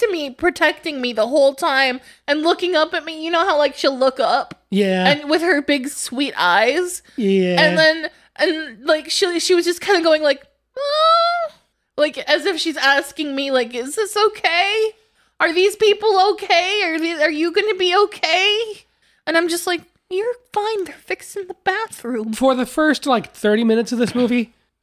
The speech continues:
Speaker 2: the only good part
Speaker 1: Mm-hmm.
Speaker 2: was when Sarah Silverman showed up.
Speaker 1: Oh, she hardly was there, though. There
Speaker 2: She was,
Speaker 1: was
Speaker 2: like, a C E O. She was, like, an executive at Warner Brothers.
Speaker 1: Did she, was she an executive? It looked like she was kind of a receptionist.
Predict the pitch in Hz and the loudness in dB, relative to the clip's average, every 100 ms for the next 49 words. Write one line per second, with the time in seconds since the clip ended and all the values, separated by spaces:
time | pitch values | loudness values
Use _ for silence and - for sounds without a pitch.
0 | - 190 - 240 262 190 214 - 170 135 | -6 -4 2 2 2 0 -2 -4 -14 -14
1 | - _ _ _ - 349 311 240 214 240 | -18 _ _ _ -10 -10 -2 -2 0 -2
2 | 202 254 247 226 254 240 208 170 156 175 | -2 -2 0 0 2 2 2 -2 -2 -2
3 | 156 147 - 330 339 311 - 440 370 - | -2 -8 0 2 2 0 -2 -2 -2 2
4 | 311 359 349 311 285 294 381 415 247 247 | 2 2 0 0 0 0 0 0 0 0
5 | 226 277 277 254 277 233 - 254 240 233 | 0 2 4 4 2 0 0 0 2 2
6 | 220 220 190 - 247 247 247 226 160 175 | 4 2 0 -2 0 2 2 0 0 -2
7 | 180 214 208 208 180 180 180 196 175 175 | 0 0 0 -2 -6 0 2 4 2 0
8 | 170 165 165 277 269 277 277 277 - 359 | 2 0 0 -2 -4 -2 -2 -2 -2 0
9 | 254 226 208 208 - 262 359 269 208 247 | -2 -2 -2 -2 -4 -2 -2 -2 -2 -4
10 | 285 - 247 220 262 226 214 151 143 - | -6 -6 -8 -4 -2 -2 -4 -6 -10 -8
11 | - - 190 139 - - - | -8 -8 -8 -8 -12 -12 -4